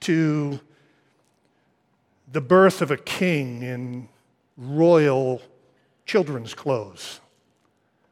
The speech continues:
That it was meant to be in contrast to riches and wealth. So we have this birth of Jesus, and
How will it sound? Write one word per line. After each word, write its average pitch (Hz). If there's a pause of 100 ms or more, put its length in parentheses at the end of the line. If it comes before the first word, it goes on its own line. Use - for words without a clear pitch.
(160)
That 151
it 160
was 160
meant 190
to 170
be 170
in 160
contrast 160
to 131 (180)
riches 160
and 143 (240)
wealth. 151 (1300)
So 135
we 135
have 147
this - (200)
birth 151
of 127
Jesus, 135
and 127